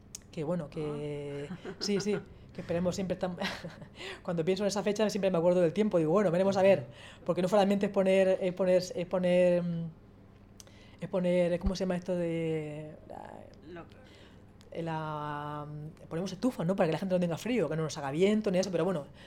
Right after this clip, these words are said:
Speaker 1: es un concierto muy bonito porque al final, bueno, pues la gente se anima y tal, la verdad es que está, está chulo, ¿no? Eh, va yendo abrigado, pues bueno,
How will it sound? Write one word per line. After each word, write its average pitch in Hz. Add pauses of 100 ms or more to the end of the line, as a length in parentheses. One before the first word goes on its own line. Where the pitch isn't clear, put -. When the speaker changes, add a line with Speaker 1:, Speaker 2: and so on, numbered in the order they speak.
(220)
Speaker 1:
es -
un 233
concierto 220
muy 202
bonito 202
porque 202
al 160
final, 180
bueno, 180
pues 160
la 143
gente 180
se -
anima 208
y 196
tal, 208
la 185
verdad -
es 165
que 214 (120)
está, 170
está 160
chulo, 175
¿no? 214
Eh, 170 (760)
va 185
yendo 196
abrigado, 196
pues 175
bueno, 170